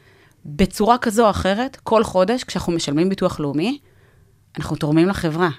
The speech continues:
אנחנו תורמים לקשיש, אנחנו תורמים לנכה, אנחנו תור-, אנחנו תורמים, ובבוא היום, כשאתם, יהיו לכם ילדים, אתם תקבלו בחזרה. כשאתם, חס ושלום, תהיו סיעודיים, אתם תקבלו בחזרה."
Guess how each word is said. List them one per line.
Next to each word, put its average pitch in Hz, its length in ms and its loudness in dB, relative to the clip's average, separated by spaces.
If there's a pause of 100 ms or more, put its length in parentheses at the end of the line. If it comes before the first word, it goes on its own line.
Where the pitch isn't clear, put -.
אנחנו - 180 -8
תורמים 160 260 2
לקשיש, 165 600 -4 (360)
אנחנו 147 180 -8
תורמים 160 420 0
לנכה, 170 440 0 (440)
אנחנו 160 240 -2
תור-, 156 260 -4
אנחנו 147 240 -6
תורמים, 156 460 2 (180)
ובבוא 170 420 4
היום, 196 460 4 (720)
כשאתם, 185 500 2
יהיו 170 120 0
לכם 175 240 -2
ילדים, 156 440 0
אתם 160 160 -6
תקבלו 156 360 -4
בחזרה. 160 500 -4 (440)
כשאתם, 175 340 -4
חס 180 240 -6
ושלום, 160 360 -6
תהיו 165 200 -6
סיעודיים, 170 520 -4
אתם 151 160 -8
תקבלו 151 340 -4
בחזרה." 143 520 -4